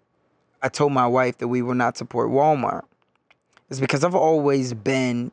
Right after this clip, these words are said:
an avid supporter of Walmart. I understand me, I live out in West Omaha, and, and it's suburban life, and, and Targets are out here.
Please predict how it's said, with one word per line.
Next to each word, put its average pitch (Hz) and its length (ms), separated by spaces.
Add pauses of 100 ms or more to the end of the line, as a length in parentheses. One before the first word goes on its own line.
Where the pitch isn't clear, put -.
an 127 200
avid 123 460
supporter 120 460
of 120 80
Walmart. 120 560
I 165 120
understand 147 520
me, 175 260
I 139 80
live 143 260
out 139 200
in 135 120
West 131 240
Omaha, 131 500
and, 123 280
and 120 340
it's - 180
suburban 135 520
life, 135 380
and, 127 180 (420)
and 127 380 (160)
Targets 151 500
are 135 120
out 120 200
here. 110 360